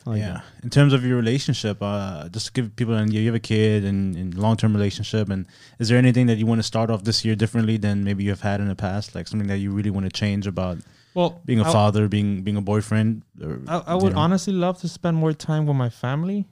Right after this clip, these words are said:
Speaker 3: this year, but the problem is now it's a little more complicated. I have a new job, and it kinda takes it away from me when it
Speaker 1: Mm.
Speaker 3: comes to
Speaker 1: Yeah.
Speaker 3: spending more time with family. So that's something that kinda,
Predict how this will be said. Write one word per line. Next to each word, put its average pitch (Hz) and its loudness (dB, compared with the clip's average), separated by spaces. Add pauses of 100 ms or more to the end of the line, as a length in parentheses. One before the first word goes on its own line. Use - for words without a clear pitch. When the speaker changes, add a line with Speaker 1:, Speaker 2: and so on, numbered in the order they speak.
(220)
Speaker 3:
this 151 -4
year, 180 2
but 156 -4
the 139 -8
problem 180 -4
is 170 -4
now 156 0
it's 151 -4
a 147 -4
little 143 -2
more 135 -2
complicated. 131 -4
I 127 -4
have 135 -2
a 127 -2
new 127 0
job, 123 -2 (640)
and 139 -2
it 139 -6
kinda 165 0
takes 151 -4
it 135 -2
away 131 -2
from 123 -6
me 123 -2
when 123 -2
it 123 -4
Speaker 1:
Mm. - -10
Speaker 3:
comes 127 -4
to 131 -6
Speaker 1:
Yeah. 117 -4
Speaker 3:
spending 127 2
more 123 0
time 120 -4
with 110 -8
family. 120 -12 (340)
So 165 0
that's 165 2
something 180 0
that 160 0
kinda, 156 -6